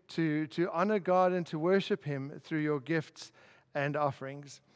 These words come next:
And just to make the invitation to you, if you would like to be part of that, d-, uh, direct deposit system.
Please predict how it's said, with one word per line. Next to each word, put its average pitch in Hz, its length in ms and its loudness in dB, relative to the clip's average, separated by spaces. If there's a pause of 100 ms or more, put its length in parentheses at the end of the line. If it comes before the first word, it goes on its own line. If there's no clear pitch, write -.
(240)
And 143 140 -4
just 160 220 0
to 165 80 -4
make 165 260 2
the 160 140 0
invitation 165 640 2
to - 160 -2
you, 185 300 4
if 143 220 2
you 147 200 -2
would 139 140 -2
like 170 300 4
to 156 100 -6
be 139 120 -4
part 180 320 2
of 196 180 2
that, 185 220 4 (420)
d-, 165 80 -2
uh, 147 540 2
direct 160 400 0
deposit 170 460 0
system. 185 460 0